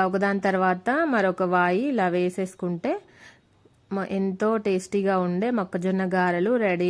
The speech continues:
అండి. చూడండి, పెసరపప్పు నేను వేశాను కదా, క్లియర్గా కనిపిస్తుంది చూడండి ఫ్రెండ్స్. పెసరపప్పు ఇలా మధ్య మధ్యలో తగులుతూ క్రంచీగా చాలా బాగుంటుంది. పైన క్రిస్పీగా,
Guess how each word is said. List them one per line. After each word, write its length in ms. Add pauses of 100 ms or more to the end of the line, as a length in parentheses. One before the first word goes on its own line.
అండి. 260 (1400)
చూడండి, 420 (280)
పెసరపప్పు 600
నేను 200
వేశాను 380
కదా, 140 (100)
క్లియర్గా 580
కనిపిస్తుంది 560
చూడండి 340
ఫ్రెండ్స్. 280 (500)
పెసరపప్పు 680
ఇలా 120 (100)
మధ్య 260
మధ్యలో 300 (120)
తగులుతూ 460 (120)
క్రంచీగా 600 (160)
చాలా 380
బాగుంటుంది. 760 (640)
పైన 300
క్రిస్పీగా, 680